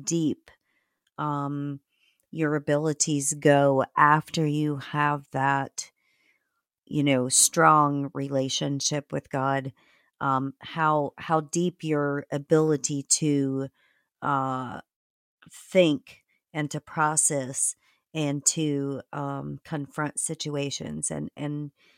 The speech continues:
a lot of times people think I'm nuts because I always say, you know, you have to be humble and grateful for everything that happens, good or bad, um, because all of those things are a learning lesson for you that,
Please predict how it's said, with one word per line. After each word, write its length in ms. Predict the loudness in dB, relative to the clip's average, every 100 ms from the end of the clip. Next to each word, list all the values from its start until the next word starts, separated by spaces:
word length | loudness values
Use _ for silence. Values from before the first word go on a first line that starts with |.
| _ _ _ _
a 120 | -8
lot 240 | -4 -4 -4
of 80 | -6
times 320 | -8 -6 -6
people 260 | -4 -2
think 260 | -2 -4 -4
I'm 140 | -6
nuts 320 | -4 -4 -2 -4
because 360 | -4 -4 -2
I 80 | -2
always 260 | -2 0 0
say, 480 | 0 0 -2 -4 -10 _ _ _ _ -6
you 100 | 0
know, 200 | 2 0
you 340 | -2 -4 -8 -10
have 320 | 4 4 4
to 120 | -2
be 540 | 0 0 0 -2 -4 -8 _
humble 560 | -10 -8 0 2 0 -2
and 200 | -4 -4
grateful 760 | -6 -2 0 -2 -4 -6 -6 -8
for 220 | -6 -6 -6 _ -6
everything 720 | -2 -2 -2 -4 -4 -4 -6
that 180 | -6 -8
happens, 600 | -8 -10 -10 -14 -6 -4 -4
good 300 | 6 8 8
or 280 | 4 -2 0
bad, 500 | 2 2 2 -2 -10 _ _ _ _ _ _ _
um, 400 | 6 8 6 0 -2
because 380 | -4 0 -2 -2 0
all 280 | 4 6 4
of 120 | 2
those 300 | 2 2 2
things 340 | -2 -2 -2 -2
are 200 | -2 -2
a 60 |
learning 460 | -4 -4 -2 -4 -4
lesson 500 | -4 -2 -2 -2 -6
for 120 | -8
you 380 | -6 -4 -4 -2
that, 220 | -2 -2